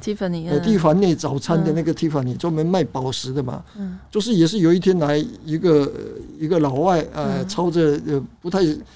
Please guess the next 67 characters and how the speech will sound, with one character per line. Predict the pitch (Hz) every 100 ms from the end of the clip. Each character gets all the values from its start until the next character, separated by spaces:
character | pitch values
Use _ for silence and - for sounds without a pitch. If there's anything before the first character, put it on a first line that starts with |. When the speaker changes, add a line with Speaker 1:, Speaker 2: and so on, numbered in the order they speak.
| - -
Speaker 2:
不 | 175
太 | 196 175
那 | 170
个 | 160 151
熟 | - 156
人 | 165 143
的 | 143
这 | 151
种 | 160 147
英 | 156 160 156
文， | 135 131
Speaker 1:
嗯。 |
Speaker 2:
然 | 139
后 | 156
带 | 170
个 | 147 143
女 | 135
朋 | 123 117
友， | 143
Speaker 1:
嗯。 | 135 - - -
Speaker 2:
也 | 156
是 | 156 226
这 | 214
样 | 233 175
子， | 143 147 151
然 | 165
后 | 196
看 | 160 - 190
的 | 165
那 | 165 185
些 | 180
宝 | 175 156 135
石， | - 135 156 - - - _ _ _
Speaker 1:
抓 | 214
了 | 196
就 |
跑。 | 233
Speaker 2:
一 |
不 |
小 | - 160
心 | 233
就 | 214
抓 | 208 202 185
了 | 180
就 | 180
跑 | 180 131
了。 | 139 113 -
Speaker 1:
嗯， | - 170
嗯。 | 156 -
Speaker 2:
然 | 196
后 | 226 233 185 175 160 190 180
留 | 165 202
下 | 214
来 | 185
那 | 196
个 | 170
女 | 156 147
的， | 165
女 | 190 190 170
的 | 175 196
也 | 160
说 | 151 190 196 185 -
不 | 165
认 | 196 165
识 | - 185
嘛。 | 123 -
Speaker 1:
嗯。 | 185 165